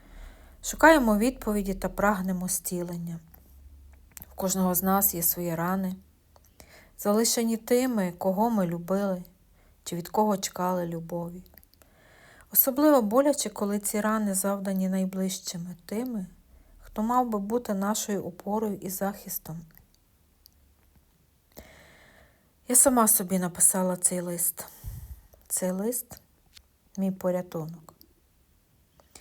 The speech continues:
Цей лист не просто слова. Він потрібен і вам, тим, хто почувається покинутим, заглуб-, загубленим в цьому світі.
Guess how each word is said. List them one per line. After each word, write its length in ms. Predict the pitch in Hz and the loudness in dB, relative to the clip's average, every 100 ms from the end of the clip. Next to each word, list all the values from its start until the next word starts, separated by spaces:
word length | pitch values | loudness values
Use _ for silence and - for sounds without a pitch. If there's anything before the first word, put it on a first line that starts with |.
| - - - _ - | -20 -20 -20 _ -2
Цей 200 | - 233 | 2 6
лист 460 | 262 302 - - - - - | 8 8 4 2 -6 -12 -4
не 200 | 233 240 | -2 0
просто 460 | 254 311 311 220 | 6 6 6 2
слова. 560 | - - 185 170 170 180 - _ _ - _ _ _ _ _ - _ _ - _ _ _ _ - | 2 2 0 0 -2 -4 -12 _ _ -20 _ _ _ _ _ -20 _ _ -20 _ _ _ _ -4
Він 160 | 190 | -4
потрібен 560 | 196 240 285 294 262 240 | -2 -2 0 2 0 -2
і 100 | 214 | -4
вам, 420 | 214 262 277 202 190 | 2 4 4 0 -4
тим, 320 | - 233 254 247 | -2 0 0 -6
хто 260 | - 190 | -10 -10
почувається 720 | - 185 196 202 214 214 - 190 | -8 -6 -2 2 4 2 -2 -6
покинутим, 840 | 185 185 208 220 202 202 180 180 - _ _ _ _ _ _ _ _ _ _ | -8 -6 -2 -2 -2 -4 -10 -10 -18 _ _ _ _ _ _ _ _ _ _
заглуб-, 680 | - 220 220 240 285 214 202 | 0 2 6 6 4 2 -2
загубленим 760 | - 226 226 277 220 190 175 175 | 0 2 4 4 4 2 0 -4
в 40 | |
цьому 300 | 170 180 180 | -4 -4 -2
світі. 560 | - 180 175 170 185 | -4 -4 -6 -8 -12